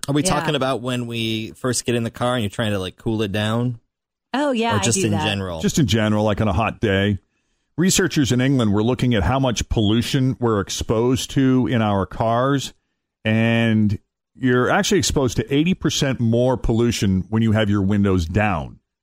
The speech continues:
Speaker 3: even though the air is circulating. Now, your A C isn't perfect either because it only filters out large,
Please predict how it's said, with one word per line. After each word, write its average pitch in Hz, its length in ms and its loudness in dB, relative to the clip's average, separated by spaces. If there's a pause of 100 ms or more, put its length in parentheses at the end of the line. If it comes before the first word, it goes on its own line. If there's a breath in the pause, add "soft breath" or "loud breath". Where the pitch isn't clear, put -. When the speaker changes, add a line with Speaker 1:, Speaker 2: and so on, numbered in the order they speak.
(160)
Speaker 3:
even 120 200 2
though 123 140 2
the 113 180 2
air 104 180 2
is 90 60 -4
circulating. 78 680 -2 (560)
Now, 113 240 0
your 123 240 0
A 160 180 2
C 208 380 2
isn't 127 240 2
perfect 123 400 -4
either 120 360 2
because 107 340 -2
it 131 80 2
only 175 240 0
filters 135 420 -2
out 117 220 0
large, 117 580 0